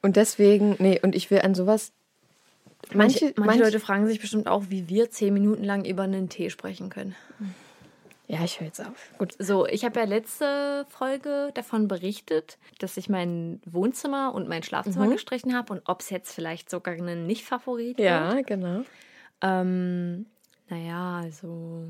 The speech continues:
Speaker 2: es ist zum Glück ein Favorit geworden.
Speaker 1: Ja.
Speaker 2: Ich wollte es ein bisschen spannend machen.
Speaker 1: Ja, war mega spannend. Also ich war, ich habe richtig
Speaker 2: Also,
Speaker 1: Nervenkitzel gehabt
Speaker 2: es ist,
Speaker 1: gerade.
Speaker 2: ich, hör-, du,
Speaker 1: Mhm.
Speaker 2: ich sehe die Schweißperle
Speaker 1: Ja.
Speaker 2: auf deiner
Speaker 1: Boah,
Speaker 2: Stirn.
Speaker 1: ich war so, ich bin auch so erleichtert gerade.
Speaker 2: Ja, ne? Du hast jetzt gedacht, dass ich dich nämlich
Speaker 1: Oh,
Speaker 2: angelogen
Speaker 1: guck mal,
Speaker 2: habe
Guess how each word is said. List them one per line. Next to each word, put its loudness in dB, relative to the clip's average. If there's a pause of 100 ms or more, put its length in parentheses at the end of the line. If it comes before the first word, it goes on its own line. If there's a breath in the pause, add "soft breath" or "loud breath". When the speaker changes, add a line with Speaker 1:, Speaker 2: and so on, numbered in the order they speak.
(720)
Speaker 2:
es -10
ist -14
zum -12
Glück -14
ein -12
Favorit -18
geworden. -4
Speaker 1:
Ja. 2
Speaker 2:
Ich -16
wollte -12
es -18
ein -14
bisschen -14
spannend -12
machen. -12 (100)
Speaker 1:
Ja, -2
war 4
mega 4
spannend. -4
Also -6
ich -14
war, 6
ich -4
habe 0
richtig -2
Speaker 2:
Also, 4
Speaker 1:
Nervenkitzel 2
gehabt 2
Speaker 2:
es -4
ist, -10
Speaker 1:
gerade. -2
Speaker 2:
ich, -12
hör-, -2
du, 0
Speaker 1:
Mhm. -2
Speaker 2:
ich -8
sehe -2
die -2
Schweißperle -4
Speaker 1:
Ja. 0
Speaker 2:
auf -6
deiner -10
Speaker 1:
Boah, -2
Speaker 2:
Stirn. -8
Speaker 1:
ich -8
war 4
so, 4
ich 2
bin 2
auch 2
so 6
erleichtert 6
gerade. -2
Speaker 2:
Ja, -10
ne? -12
Du -12
hast -12
jetzt -20
gedacht, -12
dass -10
ich -20
dich -16
nämlich -8
Speaker 1:
Oh, -4
Speaker 2:
angelogen -4
Speaker 1:
guck 4
mal, 8
Speaker 2:
habe 6